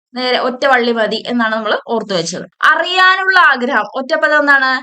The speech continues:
ജിജ്ഞാസയാണ്. ഇനി അറിയാൻ ആഗ്രഹിക്കുന്നവനാണെങ്കിൽ ഉടനെ സൂട്ട് കൊടുക്കണം,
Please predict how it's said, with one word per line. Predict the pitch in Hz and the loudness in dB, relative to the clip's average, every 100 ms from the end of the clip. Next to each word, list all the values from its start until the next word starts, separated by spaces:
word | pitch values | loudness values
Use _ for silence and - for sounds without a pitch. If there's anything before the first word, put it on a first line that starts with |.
| - - | -8 -12
ജിജ്ഞാസയാണ്. | 214 277 - 285 294 285 302 311 254 202 180 175 | -8 -8 -6 0 2 2 0 -4 0 2 0 -4
ഇനി | - 269 | -8 -4
അറിയാൻ | 240 240 269 | -2 -2 0
ആഗ്രഹിക്കുന്നവനാണെങ്കിൽ | 254 220 226 233 247 254 269 262 262 254 254 | 2 2 2 -2 -2 -2 -2 0 0 0 0
ഉടനെ | 247 240 | 0 0
സൂട്ട് | 254 262 233 233 | -2 -4 -4 -2
കൊടുക്കണം, | 208 196 | -4 -4